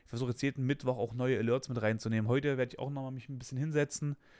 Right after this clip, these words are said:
und jetzt gleich rumschauen, dass ich halt wirklich was Gutes noch mit, äh, bekomme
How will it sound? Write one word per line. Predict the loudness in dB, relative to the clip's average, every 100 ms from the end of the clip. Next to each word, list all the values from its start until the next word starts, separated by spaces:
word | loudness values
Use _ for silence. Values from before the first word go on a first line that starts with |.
| -20 -6
und | -2
jetzt | -2 0
gleich | 0 2
rumschauen, | 0 2 4 6 4
dass | 0
ich |
halt | 0 0
wirklich | 0
was | -2 -2
Gutes | -2 -2
noch | -2
mit, | 0 0 -2
äh, | -2
bekomme | -2 2 2 4 2